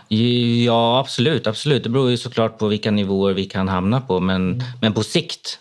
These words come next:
Speaker 1: absolut, så finns det bor-, alltså, kan bolaget växa och utvecklas i samma takt som det har gjort historiskt, även framåt, så, så kommer det successivt värderas upp. Det, det gick jag inte en sekund på.
Speaker 2: Hur snabbt tror man kommer få se att intäkterna tar fart?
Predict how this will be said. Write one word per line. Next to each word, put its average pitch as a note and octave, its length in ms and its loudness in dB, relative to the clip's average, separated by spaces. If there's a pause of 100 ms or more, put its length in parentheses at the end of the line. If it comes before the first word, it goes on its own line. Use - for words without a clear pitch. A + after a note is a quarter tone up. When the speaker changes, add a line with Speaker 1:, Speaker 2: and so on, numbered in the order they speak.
Speaker 1:
absolut, B2 540 0
så - 120 -4
finns G2+ 220 0
det G#2 200 0
bor-, G2 500 0
alltså, G2+ 280 -2 (460)
kan B2+ 140 2
bolaget B2+ 360 2
växa B2 380 0
och A#2 60 4
utvecklas G#2+ 560 -2
i G2+ 40 -12
samma G#2 260 0
takt G2+ 260 -6
som G2+ 180 0
det G2 80 2
har G2 40 0
gjort - 440 -6 (300)
historiskt, A#2 840 -2
även G2 240 0
framåt, G2+ 380 0
så, F#2 280 -2
så G2 180 -6
kommer F#2 260 0
det F2+ 80 0
successivt F#2+ 560 -6
värderas F2+ 320 -2
upp. - 240 -6 (200)
Det, G2 180 -4 (300)
det - 120 -4
gick F#2+ 220 -6
jag G2+ 80 -2
inte F#2+ 160 -6
en F2+ 40 -4
sekund F#2+ 260 0
på. F#2 120 -8 (600)
Speaker 2:
Hur D#3+ 80 0
snabbt - 380 -4
tror G#3+ 120 0
man F#3+ 120 2
kommer E3 200 0
få - 60 -8
se A#2+ 180 -2
att A2 180 -4
intäkterna G2+ 460 -6
tar G2+ 120 -6
fart? - 400 -8